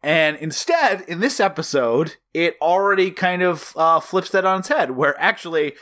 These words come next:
who knows what the fuck was going on with the mirror, but yeah, he's actually has godlike powers. Uh, you've done nothing to solve it. Um, and I like that as, like, almost a already kind of playing with the tropes that it's creating in such a short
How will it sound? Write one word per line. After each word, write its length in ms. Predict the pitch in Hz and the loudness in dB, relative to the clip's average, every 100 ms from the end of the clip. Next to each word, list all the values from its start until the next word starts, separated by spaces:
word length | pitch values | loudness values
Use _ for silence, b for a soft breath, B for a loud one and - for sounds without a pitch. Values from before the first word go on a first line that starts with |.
| B | B
who 100 | 233 | 0
knows 240 | 226 208 180 | 2 2 0
what 100 | 156 | -4
the 80 | 131 | -2
fuck 220 | 156 139 | -2 -2
was 100 | 131 | 0
going 220 | 143 139 | 2 2
on 60 | 135 | 0
with 120 | 110 | -2
the 60 | 127 | -2
mirror, 300 | 147 160 123 | 0 0 0
but 160 | 135 | 0
yeah, 140 | 165 170 | 0 0
he's 240 | - 302 | 0 -2
actually 540 | - 139 147 - 135 123 | 0 0 -2 -2 0 0
has 160 | 117 | 0
godlike 560 | 98 107 95 90 87 - | -2 -4 -4 -8 -12 -10
powers. 580 | 92 78 87 131 - - B 139 - | -10 -6 -6 -6 -8 -14 B -8 -2
Uh, 180 | 120 147 | -2 2
you've 220 | 196 147 | 0 2
done 260 | 160 139 | 0 0
nothing 360 | 120 117 123 104 | -6 -6 -6 -4
to 100 | 113 | -4
solve 400 | - 113 113 - | -2 -2 -2 -4
it. 240 | - - - B 170 131 | -2 -2 -2 B -4 -2
Um, 560 | 123 117 113 113 107 - B _ | 0 2 0 -4 -10 -16 B _
and 160 | 180 190 | 0 2
I 80 | 214 | 2
like 400 | 208 277 330 - | 2 2 0 -4
that 280 | 185 156 151 | 0 0 0
as, 160 | 160 | 0
like, 200 | 156 156 - | 2 0 0
almost 400 | 160 170 170 160 | -2 0 -2 0
a 160 | 147 | 0
already 500 | 147 143 165 156 147 | 2 2 2 2 0
kind 220 | 131 147 135 | -2 -4 -6
of 160 | 107 | -8
playing 400 | - 139 139 139 | -8 -4 -4 -4
with 140 | 127 - | -6 -8
the 100 | 117 | -10
tropes 500 | - 123 123 - - | -6 -4 -4 -6 -10
that 120 | 113 | -8
it's 180 | 110 - | -10 -12
creating 560 | - 107 113 117 113 | -10 -8 -6 -6 -6
in 100 | 104 | -8
such 260 | 95 110 - | -8 -8 -6
a 80 | 104 | -10
short 460 | - - 107 95 | -10 -8 -8 -10